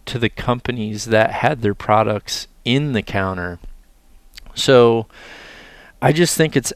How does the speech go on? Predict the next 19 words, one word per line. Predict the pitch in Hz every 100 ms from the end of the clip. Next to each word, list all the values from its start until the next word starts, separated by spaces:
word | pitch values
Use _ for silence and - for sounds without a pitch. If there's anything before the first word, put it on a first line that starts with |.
| -
absolutely | 123 139 - 139 135 - 117
critical | - 160 180 - 117 113
that | 110 104 113 - _ _ _ _
if | 131 -
you're | 139 120
wanting | 123 135 147 160 156 139
to | 135
be | 123 123 120 127 -
a | 113
successful | - 117 - 123 113 - 123
staff | 110 - 113 101 107 -
shooter | - 107 104 101 101 101 _ _ -
or | 110 110
an | 107
ambassador, | 104 98 110 113 110 - 104 98 95 -
you | 107 104
have | - 151 123 -
to | 120
recognize | 110 113 - 113 101 101 101 98 95 -